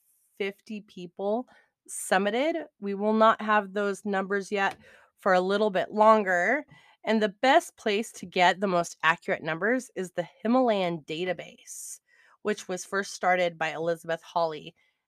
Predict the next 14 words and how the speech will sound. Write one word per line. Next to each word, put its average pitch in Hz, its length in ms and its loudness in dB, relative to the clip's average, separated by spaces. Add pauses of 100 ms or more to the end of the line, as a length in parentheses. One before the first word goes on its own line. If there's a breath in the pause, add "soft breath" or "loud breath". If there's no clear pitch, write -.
(160)
And 208 180 0
it 214 120 2
is 254 140 2
the 214 120 -4
most 180 360 -2 (220)
accurate 269 880 -2 (220)
and 185 160 0
official 180 500 -4
record 175 540 2 (480 soft breath)
of 175 240 6
what 202 180 0
goes 220 240 2
on 196 380 6
in, 180 500 0